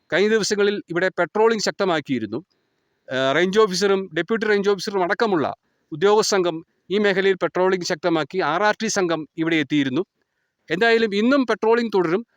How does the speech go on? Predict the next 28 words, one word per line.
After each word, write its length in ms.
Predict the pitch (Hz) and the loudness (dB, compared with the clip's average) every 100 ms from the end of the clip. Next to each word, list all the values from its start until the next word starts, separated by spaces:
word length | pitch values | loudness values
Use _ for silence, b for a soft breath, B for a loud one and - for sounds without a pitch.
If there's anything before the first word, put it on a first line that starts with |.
| _ | _
വരും 220 | 151 196 254 | -2 2 2
ദിവസങ്ങളിലും 540 | 254 - 233 220 220 208 | 0 0 0 2 0 0
വനം 200 | 175 208 | -2 2
വകുപ്പ് 240 | 233 233 | 0 2
അധികൃതരുടെ 400 | 240 214 208 196 202 | 0 0 0 -2 -2
കർശന 320 | 180 170 - 226 | -4 -4 -2 0
നിരീക്ഷണത്തിലായിരിക്കും 760 | 185 196 202 220 202 185 170 | 0 -2 -4 -2 -2 0 -2
പ്രദേശം. 380 | 160 156 - 190 226 _ _ _ _ - | -2 -2 -2 -4 -8 _ _ _ _ -6
ഇത്തരം 280 | 151 220 220 | 0 0 0
ഭീതി 340 | 185 226 277 254 | 0 2 4 2
അകറ്റാൻ 320 | 208 196 135 117 | 0 -2 -4 -4
കഴിയാവുന്നതെല്ലാം 760 | 151 170 208 233 233 202 226 240 | -4 0 2 2 2 0 0 0
ചെയ്യുമെന്നാണ് 520 | 196 202 220 214 180 | 0 0 0 0 0
വനം 200 | 180 160 185 | 0 0 0
വകുപ്പ് 180 | 202 202 | 0 0
അധികൃതർ 200 | 160 156 | -2 -2
വ്യക്തമാക്കിയിട്ടുള്ളത്. 720 | 139 170 156 139 127 104 131 - _ _ _ _ - | -2 -2 -2 -2 -4 -4 -4 -8 _ _ _ _ -4
എന്തായാലും 380 | 165 233 240 233 - | 0 2 2 -2 -4
നാല് 340 | 160 175 254 | -2 2 2
പുലികളെ 360 | 277 254 240 262 | 2 0 2 2
കണ്ടു 280 | 233 208 240 | 2 0 0
എന്ന് 180 | 254 226 | 0 0
പറയുമ്പോൾ 360 | 202 220 233 | 0 2 0
തന്നെ 280 | 220 190 139 101 _ _ _ | 0 0 -2 -6 _ _ _
ഈ 100 | 170 | -6
പ്രദേശത്ത് 600 | 220 233 180 233 233 247 208 | -4 -2 0 2 2 -2 0
നിലനിൽക്കുന്ന 400 | 185 208 214 214 | 0 0 -2 -4
ഭീതി 360 | 175 180 214 | -2 -2 -4